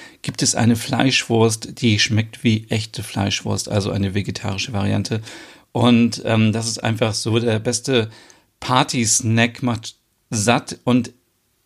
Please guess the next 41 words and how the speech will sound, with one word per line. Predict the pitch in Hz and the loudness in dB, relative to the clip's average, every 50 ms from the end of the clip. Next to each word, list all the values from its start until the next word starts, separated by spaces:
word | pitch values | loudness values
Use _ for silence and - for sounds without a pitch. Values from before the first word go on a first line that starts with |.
| _ _ _ | _ _ _
man | - 120 117 110 110 110 | 0 2 2 2 0 -4
kann | - - 131 143 151 147 | -8 -2 0 0 0 2
den | 139 135 120 - | 2 0 0 0
auch | - - 123 120 113 - - _ | 0 -2 -2 -2 -4 -6 -14 _
pimpen. | - - 160 160 160 160 - - 120 120 | 0 2 2 2 2 0 0 2 2 2
Also | - - 120 110 113 | 4 4 2 4 4
manche | 107 113 120 117 - | 4 2 2 2 0
haben | 117 107 | 2 2
dann | 117 113 107 | 2 2 2
zum | - - | 0 -2
Beispiel | 104 104 - - 107 | -4 -4 -4 -4 -4
noch | 101 | -2
ein | 101 98 | -2 -4
bisschen | - - 104 101 104 - - - - - _ - | -4 -4 -6 -6 -6 -8 -16 -20 -20 -20 _ 2
Curry-Ketchup | - 175 170 143 147 120 - 147 117 - - 120 113 - | 4 4 4 4 2 -2 -2 -4 -4 -4 -4 -6 -4 -2
reingemacht | - 113 117 110 110 107 107 107 110 110 107 - | 0 2 2 4 4 6 6 6 4 2 0 0
und | 110 104 | 0 0
dann, | 101 98 101 98 - - - - - _ _ - | 2 2 0 -2 -4 -8 -18 -20 -20 _ _ -2
boah, | - 104 98 92 - | 0 2 2 2 2
also | - 110 101 110 110 | 2 0 2 2 2
richtig, | 98 98 101 117 131 123 117 - - 127 113 113 - | 0 0 2 2 2 2 0 -4 -4 -4 -4 -2 -2
richtig | 120 110 110 - 104 90 - | -2 -2 -2 -2 -4 -2 0
lecker. | 110 110 107 - 123 107 | 0 0 2 2 2 4
Und | 107 107 | 4 4
den | 104 107 107 | 2 0 -2
kann | 104 - 123 | 0 2 2
man | 117 107 | 4 4
natürlich | 104 - - - 117 104 - - | 2 0 -4 -8 -10 -12 -12 -6
auch | - 107 107 95 - | -4 -2 -2 -2 -4
super | - - 120 113 - 113 92 | -6 -6 -6 -2 -2 -2 0
genießen, | 107 101 98 101 101 - - 113 104 - - - - - - _ | 2 2 2 2 0 0 0 0 0 -2 -6 -16 -20 -20 -16 _
wenn | - 104 | 2 4
man | 104 110 110 110 | 4 4 4 2
abends | - 107 107 110 113 110 - | 2 2 4 4 4 2 2
ein | 117 110 98 | 0 0 0
bisschen | 107 104 - 110 110 104 104 104 107 - | 0 -2 -2 0 0 2 2 0 0 -4
alleine | - - 110 107 104 107 110 110 | -4 -4 0 2 2 4 4 2
ist | 113 - 107 - - | 2 0 -2 -4 -4
und | 110 98 - | -6 -6 -4
wenn | - 107 | -2 -2
man | 107 104 104 107 | 0 0 -2 -4